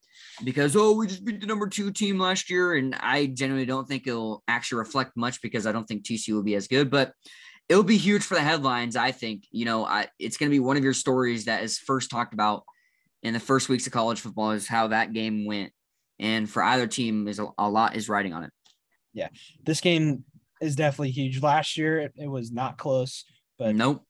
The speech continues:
Speaker 2: it's thirty-eight to thirteen in week one last year. But this game's pretty in-, that game's pretty interesting. But, um, yeah, my number four, another Big Ten. It's a Big Ten East matchup. Michigan taking on Penn State.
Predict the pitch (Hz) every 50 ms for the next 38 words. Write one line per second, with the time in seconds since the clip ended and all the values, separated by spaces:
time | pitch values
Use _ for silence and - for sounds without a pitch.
0 | _ _ _ - - 139 160 175 170 175 185 190 180 185 170 - 180 185 170 -
1 | - 196 175 165 165 165 143 _ _ _ _ _ _ _ _ _ - 127 123 123
2 | 127 139 143 135 139 135 139 143 135 131 131 131 131 - - - 135 131 139 139
3 | 135 131 117 113 110 _ _ _ - 139 170 - - 233 240 233 196 - - 196
4 | 196 196 190 190 190 185 - 165 185 202 196 _ _ - 180 185 180 175 - -
5 | 175 170 165 165 165 160 147 139 135 131 - - - 139 139 143 143 - _ _
6 | _ _ _ _ _ _ _ _ _ _ _ - 139 131 131 131 131 131 131 131
7 | 127 123 127 127 - _ _ _ - 127 117 113 110 107 101 104 101 98 101 101
8 | 101 110 131 156 175 185 185 175 170 151 - - 156 139 123 113 104 104 - _
9 | _ - - 113 117 120 143 147 143 135 143 143 131 120 117 - 131 123 120 120
10 | 117 117 113 110 _ _ _ _ _ _ _ _ _ _ _ _ _ _ _ _
11 | _ - 82 101 110 110 _ - - - - - - 113 120 117 117 120 127 123
12 | 123 - 139 131 123 123 123 120 - - 123 117 117 117 113 - - 127 120 120
13 | - _ 107 117 123 123 131 151 160 - - 175 160 170 170 170 175 175 170 147
14 | - 156 147 147 127 143 135 131 131 131 135 131 123 - - 120 117 117 117 -
15 | - - 107 101 - 95 - - -